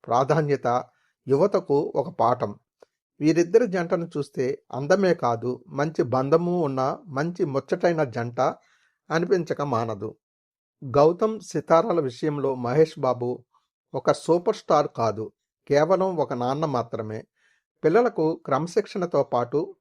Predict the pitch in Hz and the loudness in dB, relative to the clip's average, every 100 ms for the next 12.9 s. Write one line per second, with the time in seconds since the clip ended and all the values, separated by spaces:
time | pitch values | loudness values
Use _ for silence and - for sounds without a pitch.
0 | - 151 175 214 190 165 175 - 131 156 | 0 2 2 2 2 0 -4 0 2 0
1 | 170 156 147 123 117 123 139 143 170 131 | 0 -4 -2 -4 -2 -4 -4 -4 -6 -2
2 | 139 127 139 120 117 107 110 - _ _ | -4 -2 -6 -4 -4 -4 -6 -8 _ _
3 | _ _ _ - 170 175 254 233 160 156 | _ _ _ 2 2 4 2 4 2 2
4 | 156 147 131 135 185 - 165 156 147 139 | -2 -4 -2 0 -2 -2 -4 0 -2 -2
5 | 135 147 170 123 147 170 160 156 151 143 | -4 -4 -2 0 0 2 2 2 0 -2
6 | 139 120 127 143 135 120 113 123 160 - | -2 -4 0 -2 -2 -6 -4 -2 -4 -4
7 | _ _ _ _ - 120 170 202 208 165 | _ _ _ _ -4 2 4 2 2 2
8 | 139 120 139 131 151 143 143 139 196 143 | 2 0 -4 -4 -4 -6 -4 -6 -4 -6
9 | 131 160 - 113 110 107 - _ _ _ | -2 -2 0 -2 -2 -8 -12 _ _ _
10 | _ _ _ 123 160 226 185 156 - 117 | _ _ _ 0 2 4 2 0 -2 -2
11 | 143 196 180 135 117 120 156 185 165 143 | 0 0 -2 -2 -4 -2 0 -2 -2 0
12 | 135 120 120 117 - 110 - 120 | 0 0 -2 -2 -4 -6 -2 -4